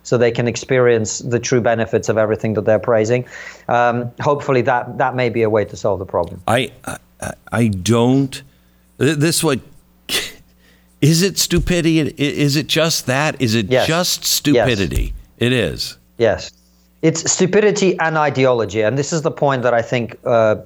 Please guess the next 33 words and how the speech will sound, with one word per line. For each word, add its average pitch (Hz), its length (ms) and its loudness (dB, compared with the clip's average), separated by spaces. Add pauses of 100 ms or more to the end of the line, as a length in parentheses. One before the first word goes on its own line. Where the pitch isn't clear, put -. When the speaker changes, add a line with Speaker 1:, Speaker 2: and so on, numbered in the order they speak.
(280)
Speaker 1:
people 139 340 2
in 135 160 0
the 123 80 0
West, 139 320 0
and 123 100 0
I'm 127 140 0
someone 123 280 -2
who 117 120 2
was 107 120 0
born 120 440 0 (180)
in 127 140 2
the 117 60 2
Soviet 117 360 0
Union, 127 320 2
so 110 160 0
I 107 60 2
have 117 160 -2
a 107 40 -4
slightly 113 380 0
outsider's 117 540 0
perspective. 127 580 -2 (800)
We 147 180 4
are 160 100 2
victims 175 380 0
of 147 100 0
our 147 160 2
own 139 100 -2
success - 420 -2
here 110 160 4
in 98 80 -4
the 95 80 -4
West. 90 480 -4
Speaker 2:
Yes. 71 320 -2